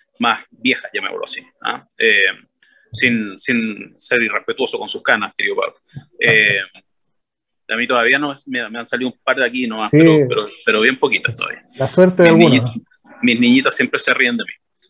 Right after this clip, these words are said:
Speaker 1: Soy el eterno joven en mi casa, según ella. Eh, entonces, yo te diría que lo primero es que la tecnología tiene que estar pensada en el usuario.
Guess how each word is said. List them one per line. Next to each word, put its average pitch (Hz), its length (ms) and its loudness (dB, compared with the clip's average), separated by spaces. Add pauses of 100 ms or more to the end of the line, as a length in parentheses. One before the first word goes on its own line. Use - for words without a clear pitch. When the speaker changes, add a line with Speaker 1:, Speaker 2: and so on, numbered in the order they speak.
Speaker 1:
Soy 123 160 0
el 123 100 2
eterno 139 260 -2
joven 113 360 -2
en 101 120 -16
mi 104 120 -20
casa, - 240 -16
según 196 280 -8
ella. - 220 -8 (640)
Eh, 117 360 4 (1120)
entonces, 165 340 -2 (180)
yo 156 140 -4
te 190 80 -4
diría 185 160 -4
que 165 300 -2 (560)
lo 156 120 2
primero 175 340 0
es 196 180 -2
que 165 220 -4
la 135 140 -4
tecnología 139 480 -4
tiene 165 140 -2
que 151 80 0
estar - 180 -6
pensada 147 320 -2
en 147 60 0
el 143 80 -8
usuario. - 360 -20